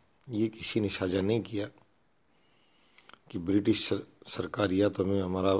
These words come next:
जो अपराधी, भगोड़ा अपराधी हमें हैंड ओवर करे। पहले हिंदुजा बंधु पर आरोप था, वो भी यहाँ की अदालतों में चार दिन कैदी था। दाऊद इब्राहिम के बारे में कहा जाता है वो सऊदी अरब में बैठा है,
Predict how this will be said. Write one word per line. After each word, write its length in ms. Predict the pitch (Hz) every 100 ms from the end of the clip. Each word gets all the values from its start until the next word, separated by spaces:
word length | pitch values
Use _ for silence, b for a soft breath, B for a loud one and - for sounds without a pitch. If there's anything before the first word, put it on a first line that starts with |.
| 113
जो 240 | 107 95
अपराधी, 360 | 90 - 95 98
भगोड़ा 300 | 87 87 92
अपराधी 340 | 90 95 87
हमें 440 | 90 92 90 95 - _ _ b b b b b b b b _ -
हैंड 200 | 95 101
ओवर 120 | 95
करे। 200 | 90 101
पहले 220 | 95 104
हिंदुजा 360 | 95 95 101 101
बंधु 260 | 101 110 107
पर 140 | 107
आरोप 260 | 101 98 95 -
था, 160 | 123 - _ b b -
वो 180 | 104 101
भी 120 | 101
यहाँ 140 | 92 92
की 60 |
अदालतों 420 | 95 90 90 87 95
में 80 |
चार 180 | 82 95
दिन 160 | 90 92
कैदी 300 | 98 85 95
था। 220 | - 104 - _ _ _ _ _ _ _ B B B B B B B B B -
दाऊद 340 | 92 104 104
इब्राहिम 340 | 104 95 104 104
के 100 | 95
बारे 180 | 95 98
में 80 |
कहा 160 | 87 101
जाता 280 | 90 90 104
है 20 |
वो 60 | 92
सऊदी 320 | - 95 90
अरब 160 | 90 90
में 140 | 85
बैठा 300 | 95 -
है, 80 | -